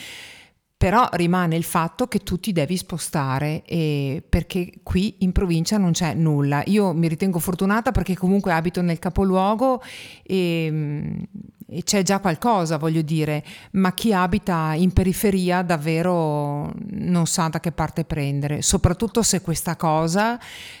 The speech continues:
se questa notizia che emerge da un figlio o da una figlia arriva inaspettata.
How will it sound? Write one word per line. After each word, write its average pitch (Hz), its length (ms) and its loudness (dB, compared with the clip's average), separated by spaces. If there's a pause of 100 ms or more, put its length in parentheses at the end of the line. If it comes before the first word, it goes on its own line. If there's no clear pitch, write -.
se - 180 0
questa 185 280 0
notizia 180 760 0
che 147 500 -2 (200)
emerge 170 500 2
da 147 100 -2
un 147 120 -2
figlio 196 400 0
o - 20 -2
da 143 100 -6
una 160 140 0
figlia 208 640 0 (420)
arriva 165 300 0
inaspettata. 147 920 -2